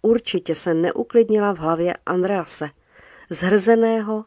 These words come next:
a poníženého exmilence. Ten ve čtyři hodiny v neděli ráno, ještě posílen alkoholem,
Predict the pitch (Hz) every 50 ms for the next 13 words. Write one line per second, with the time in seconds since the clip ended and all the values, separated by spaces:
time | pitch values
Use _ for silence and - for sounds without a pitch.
0 | _ _ - 175 180 180 - - - 180 180 185 180 170 - 180 165 160 165 156
1 | 151 151 156 - - 147 - - - - 190 175 160 147 143 - - 78 - _
2 | _ _ _ _ _ _ _ _ _ _ _ _ - - - - - - _ -
3 | - 196 202 202 202 180 190 240 226 - - - 311 302 - 302 277 247 262 240
4 | 196 202 175 156 151 147 143 160 170 165 180 180 170 170 170 170 165 160 165 160
5 | 165 170 175 165 156 - - 175 156 - - 165 156 - - - 175 170 160 165
6 | 175 - - - 151 147 143 - 165 156 160 165 165 180 226